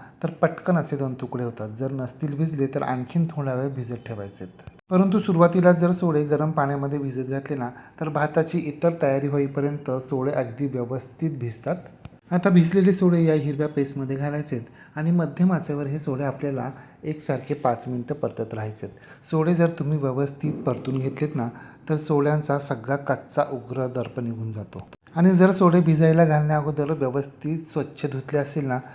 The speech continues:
तर मग सोडे परतायला एवढा वेळ जात नाही, लगेचच त्यांचा कच्चा उग्र दर्प उडून जातो.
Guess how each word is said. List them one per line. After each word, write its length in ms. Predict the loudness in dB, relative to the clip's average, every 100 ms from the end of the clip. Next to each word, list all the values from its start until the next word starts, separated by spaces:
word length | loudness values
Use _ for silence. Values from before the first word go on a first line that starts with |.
| -20 -8 0
तर 120 | 2
मग 120 | 2
सोडे 300 | 2 2 4
परतायला 480 | 4 2 2 2 2
एवढा 300 | 0 -2 0 0
वेळ 160 | 0 -2
जात 280 | -2 -4 -4
नाही, 220 | -2 -2 -4 -14 -4
लगेचच 500 | -2 0 -2 -2 0
त्यांचा 340 | -2 0 -4
कच्चा 340 | -2 -6 -4 -4
उग्र 240 | -4 -4
दर्प 280 | -4 -6 -2
उडून 320 | -2 0 -2
जातो. 340 | -2 -4 -8